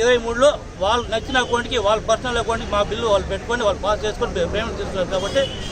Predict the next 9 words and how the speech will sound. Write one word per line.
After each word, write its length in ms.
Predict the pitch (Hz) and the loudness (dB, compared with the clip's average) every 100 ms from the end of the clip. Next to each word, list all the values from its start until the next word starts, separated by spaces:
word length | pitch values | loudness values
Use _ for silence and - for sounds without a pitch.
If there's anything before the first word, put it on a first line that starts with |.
| - - 226 | -10 -8 -4
ఇంతవరకు 300 | 233 285 233 | 4 4 4
మాకు 120 | 208 214 | 2 4
తెల్ల. 140 | 233 - - - - - - - - 226 208 196 - - - - - - - - 214 | 4 2 -2 -12 -12 -12 -12 -10 -8 -8 -6 -8 -8 -8 -8 -8 -8 -8 -8 -4 4
ఈరోజు 200 | 302 277 | 4 4
ముందే 160 | 269 277 311 | 2 0 2
చెప్పి 160 | 339 277 | 0 0
నేను 160 | 269 262 254 | 2 4 4
అది 140 | 247 247 254 | 4 4 2
ముందే 160 | 269 | 2